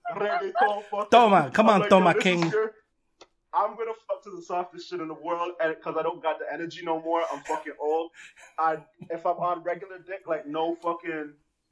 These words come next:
Speaker 1: no chew or whatever the fuck they're doing, I'm gonna,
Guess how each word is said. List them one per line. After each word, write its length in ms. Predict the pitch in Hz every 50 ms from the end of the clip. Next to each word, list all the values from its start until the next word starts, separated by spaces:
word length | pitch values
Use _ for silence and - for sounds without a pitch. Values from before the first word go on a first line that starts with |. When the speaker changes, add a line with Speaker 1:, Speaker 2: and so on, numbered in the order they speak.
| - - 523
Speaker 1:
no 160 | 466 226 - -
chew 220 | - - 185 180 175 170
or 100 | 151 147
whatever 340 | 156 156 151 160 165 160 165
the 80 | 165 160
fuck 260 | - - 170 170 165
they're 100 | 165 165
doing, 300 | 165 160 175 175 185 196 208 202 - _ _ _ _ _ _ _ -
I'm 260 | 170 170 180 180 180
gonna, 160 | 180 180 175